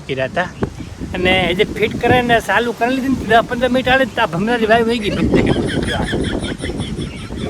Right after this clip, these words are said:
ખાતરો દેખાય ગયું અહીં. મોટા ડસકા ભરતી હતી. મેં કીધું, "હાલો, એ ભેગું થાય એવું ને."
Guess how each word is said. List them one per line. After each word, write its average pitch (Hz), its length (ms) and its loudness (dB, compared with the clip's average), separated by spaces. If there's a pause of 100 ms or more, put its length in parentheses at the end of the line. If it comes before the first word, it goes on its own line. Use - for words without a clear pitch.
(420)
ખાતરો 226 340 0
દેખાય - 380 0
ગયું - 120 -4
અહીં. - 160 -4 (1300)
મોટા 214 260 2
ડસકા 202 360 0
ભરતી 175 240 -2
હતી. - 120 -2
મેં - 260 -4
કીધું, 156 200 -4
"હાલો, 156 180 2
એ 156 280 -4
ભેગું - 340 -4
થાય 151 120 0
એવું 180 300 -4
ને." 190 120 -2